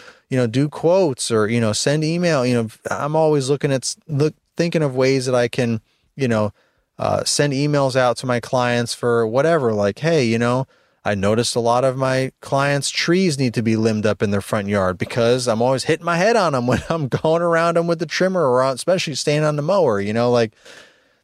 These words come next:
that's an email, you know, like, "Hey, you guys, you know, this is, January is a good time of year to go limb up trees to get 'em all ready for the spring and,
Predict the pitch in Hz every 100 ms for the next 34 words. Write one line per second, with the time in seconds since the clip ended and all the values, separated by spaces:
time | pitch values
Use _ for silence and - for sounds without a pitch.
0 | _ - 107 113 131 135 180 190 117 90
1 | 85 98 110 117 127 127 165 202 143 104
2 | 110 120 123 127 - 131 127 123 123 127
3 | 113 135 139 - 113 127 139 143 147 143
4 | 147 147 160 156 156 165 175 156 139 143
5 | 147 127 139 160 165 - 185 214 196 165
6 | - 131 139 143 147 143 147 160 165 156
7 | - - 160 170 170 160 107